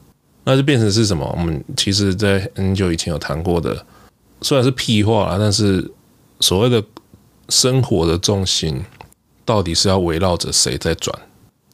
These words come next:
工作呢？还是兴趣呢？还是其他相关的自己的家庭生活呢？应该围-，围绕着谁转？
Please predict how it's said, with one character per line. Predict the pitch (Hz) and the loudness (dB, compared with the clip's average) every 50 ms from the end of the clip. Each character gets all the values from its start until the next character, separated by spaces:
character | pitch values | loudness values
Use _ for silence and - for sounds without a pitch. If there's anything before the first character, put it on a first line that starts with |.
| - - | -6 -2
工 | - 110 113 110 | 0 0 0 0
作 | - 135 127 113 | 0 0 0 2
呢？ | 104 98 98 92 90 90 - - _ _ _ - _ _ _ _ _ _ _ _ _ _ | 2 0 0 -2 -2 -4 -8 -16 _ _ _ -20 _ _ _ _ _ _ _ _ _ _
还 | - 85 80 | -6 -4 -2
是 | - - 95 | 0 0 0
兴 | - - 101 85 | 2 2 0 0
趣 | 76 - - 92 80 76 | -2 -2 -2 -2 -2 -2
呢？ | 82 80 - - - - _ _ _ _ _ _ _ | -6 -10 -14 -18 -20 -20 _ _ _ _ _ _ _
还 | - - 92 | -4 -2 -2
是 | - - 110 101 95 90 - - _ _ _ _ - - | 0 0 0 0 -2 -2 -6 -10 _ _ _ _ -20 -8
其 | - - - - 90 90 | -2 -2 0 0 0 -2
他 | - - 90 90 87 90 92 | 0 -2 -2 0 -2 -2 -2
相 | - - 90 90 | -2 -2 -2 0
关 | 87 87 82 85 | 0 -2 -2 -2
的 | 82 | -4
自 | - - 104 | -2 -2 -2
己 | 87 82 85 80 | -2 -2 -4 -6
的 | - - - - - | -6 -8 -8 -8 -6
家 | - - 98 98 | -4 -2 -2 0
庭 | 92 92 | 0 -2
生 | 85 - 92 95 | -2 -2 -2 -2
活 | 90 95 80 78 | -2 -4 -4 -6
呢？ | 76 78 80 - - _ _ _ _ _ _ _ _ _ - | -6 -8 -10 -12 -20 _ _ _ _ _ _ _ _ _ -6
应 | - 113 123 | -2 0 2
该 | 135 135 127 | 2 2 2
围-， | 113 95 98 - - | 2 0 -2 -2 0
围 | 98 98 98 | 0 2 4
绕 | 110 98 | 4 2
着 | 87 85 85 | 2 2 0
谁 | - - 82 82 | 0 2 0 -2
转？ | - - - - | -2 -2 -6 -6